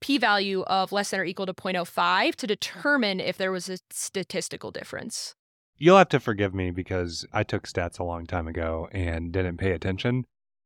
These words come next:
Speaker 2: But ultimately, the end-tidal C O two value is potentially incredibly helpful, almost just as, or maybe even more than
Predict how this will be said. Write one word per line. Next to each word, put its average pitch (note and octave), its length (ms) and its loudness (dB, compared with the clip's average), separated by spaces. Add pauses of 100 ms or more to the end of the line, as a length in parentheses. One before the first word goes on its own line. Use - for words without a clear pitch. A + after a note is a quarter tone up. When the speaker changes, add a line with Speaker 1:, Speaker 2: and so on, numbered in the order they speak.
Speaker 2:
But B2 320 8 (120)
ultimately, A#2+ 880 6 (100)
the G#2+ 680 4
end-tidal C#3 460 2
C A2+ 240 2
O G2+ 80 4
two G2+ 300 -2
value F#2 760 2 (140)
is F#2 580 -4 (600)
potentially A2 480 2
incredibly F2+ 440 0
helpful, E2 500 -12 (200)
almost A2+ 460 4
just - 340 0
as, G#2 360 2
or G2 300 -2 (280)
maybe G#2 260 -2
even G2 320 -4
more F#2 260 0
than F2 420 -2